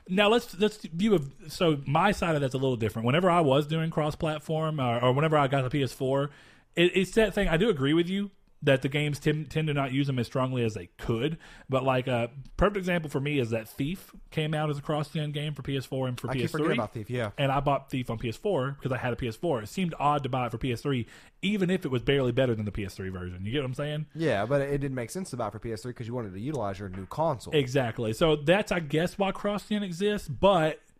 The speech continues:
Speaker 2: But
Speaker 1: cross-gen
Speaker 2: that's, that's
Speaker 1: stops needing to exist from what we're talking about when
Speaker 2: Yeah.
Speaker 1: backwards compatibility becomes a thing, because at that point, I could have just still used my DualShock four and my PlayStation four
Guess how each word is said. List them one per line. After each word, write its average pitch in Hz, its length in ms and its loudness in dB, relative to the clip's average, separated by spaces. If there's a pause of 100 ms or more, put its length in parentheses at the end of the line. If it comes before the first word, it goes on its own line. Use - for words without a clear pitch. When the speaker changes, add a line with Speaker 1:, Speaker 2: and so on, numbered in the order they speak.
(280)
Speaker 2:
But 151 120 0
Speaker 1:
cross-gen 165 460 6
Speaker 2:
that's, 143 40 0
that's - 140 -2
Speaker 1:
stops 185 360 4
needing 139 280 2
to 127 60 0
exist 123 460 0
from 131 120 -2
what 131 100 2
we're 120 80 0
talking 143 320 2
about 113 300 0 (140)
when - 120 0
Speaker 2:
Yeah. 123 80 4
Speaker 1:
backwards 127 280 4
compatibility 123 520 2
becomes 110 320 -2
a - 20 -10
thing, 160 300 -2
because 127 320 2 (240)
at 147 180 0
that 233 200 2
point, 139 280 2
I 131 140 0
could 175 100 -2
have 139 60 -4
just 135 260 -4
still 180 360 4
used 165 360 0
my 143 140 2
DualShock 131 460 2
four 135 380 2
and 135 260 -2
my 131 160 0
PlayStation 120 580 -2
four 117 340 -2